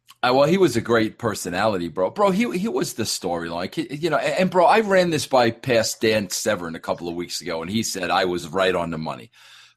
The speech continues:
Bro, the story was, like, Sid would have been number one in the Rumble. And Sid went through everybody, went through everybody, went through everybody. We're up to, like, about number twenty-eight.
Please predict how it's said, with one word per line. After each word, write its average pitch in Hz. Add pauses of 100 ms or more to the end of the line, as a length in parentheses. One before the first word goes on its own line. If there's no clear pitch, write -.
(100)
Bro, 185
the 170
story 185
was, 123 (480)
like, 113
Sid 139
would 107
have 90
been 98
number 98
one 85
in 76
the 76
Rumble. 67 (680)
And 120
Sid 175
went 135
through 156
everybody, 131
went 131
through 151
everybody, 120
went 123
through 156
everybody. 120
We're 113
up 143
to, 151
like, 127
about 113
number 113
twenty-eight. 123